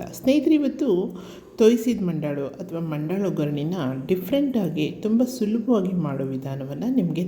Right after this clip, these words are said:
ತೋರಿಸ್ತಾ ಇದ್ದೀನಿ. ನೋಡಿ, ಮ್, ಮೊದಲು ಎಣ್ಣೆಯನ್ನ ಕಾಸೋಕ್ಕಿಟ್ಟು ಜೀರಿಗೆ ಮತ್ತು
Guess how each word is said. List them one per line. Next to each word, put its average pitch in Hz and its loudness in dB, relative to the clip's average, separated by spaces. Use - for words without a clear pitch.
ತೋರಿಸ್ತಾ 147 -2
ಇದ್ದೀನಿ. 196 -2
ನೋಡಿ, 285 4
ಮ್, 196 -2
ಮೊದಲು 208 4
ಎಣ್ಣೆಯನ್ನ 180 2
ಕಾಸೋಕ್ಕಿಟ್ಟು 170 -4
ಜೀರಿಗೆ 180 4
ಮತ್ತು 160 -4